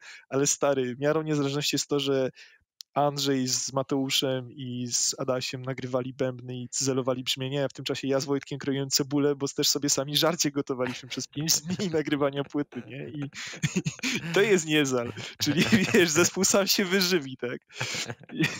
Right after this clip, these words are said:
<laughs> znaczy, wiesz co, to jest, to jest, to jest jak taka szalka, nie? W sensie, im bardziej jesteś,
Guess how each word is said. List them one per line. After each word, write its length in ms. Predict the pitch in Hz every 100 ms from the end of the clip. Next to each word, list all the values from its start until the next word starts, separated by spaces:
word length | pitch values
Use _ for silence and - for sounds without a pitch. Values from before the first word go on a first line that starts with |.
| 208 -
<laughs> 340 | 175 - -
znaczy, 220 | - -
wiesz 100 | 180 -
co, 80 | 214
to 80 |
jest, 160 | 220 -
to 60 | 233
jest, 120 | -
to 60 |
jest 180 | 233 - -
jak 180 | 208
taka 200 | - 214
szalka, 420 | 226 202 156 - 135
nie? 200 | 135 165
W 60 |
sensie, 340 | - 156 - 156
im 240 | 165 156
bardziej 340 | 175 185 185
jesteś, 680 | 175 175 - 165 156 - -